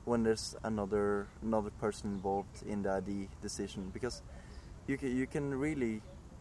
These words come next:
bog yourself down with your own ideas and, "It has to be like this," or,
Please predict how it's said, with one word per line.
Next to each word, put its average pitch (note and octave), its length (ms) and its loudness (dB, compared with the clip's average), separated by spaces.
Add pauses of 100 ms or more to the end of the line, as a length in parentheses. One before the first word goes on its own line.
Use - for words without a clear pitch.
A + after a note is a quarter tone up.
(560)
bog A#2 220 8
yourself G#2+ 400 0
down G2+ 280 4
with G2 120 2
your G3 160 6
own F#3+ 220 2
ideas F#2+ 360 -2
and, F#2+ 140 -4
"It - 180 -12 (120)
has A#2+ 220 -8
to - 80 -10
be G2+ 220 -2
like F#2+ 280 -4
this," G2 460 -4
or, G2+ 220 -2